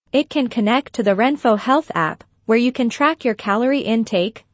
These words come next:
macros, and twenty-three other nutrition facts. The Calibra One Smart Nutrition Scale can help you in several ways. First, it can help you control your portion sizes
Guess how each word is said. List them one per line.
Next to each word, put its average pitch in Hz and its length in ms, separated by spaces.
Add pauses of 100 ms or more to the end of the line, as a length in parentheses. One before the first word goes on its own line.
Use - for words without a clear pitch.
(100)
macros, 202 680 (220)
and 208 200
twenty-three 285 680
other 233 260
nutrition 247 520
facts. - 640 (920)
The 208 140
Calibra 262 540
One 233 280
Smart 233 360
Nutrition 185 540
Scale 165 580
can 254 140
help 302 300
you 170 100
in 240 160
several 214 500
ways. 233 540 (880)
First, 285 560 (100)
it 214 120
can 226 160
help 247 260
you 254 80
control 220 480
your 233 180
portion 262 440
sizes 165 640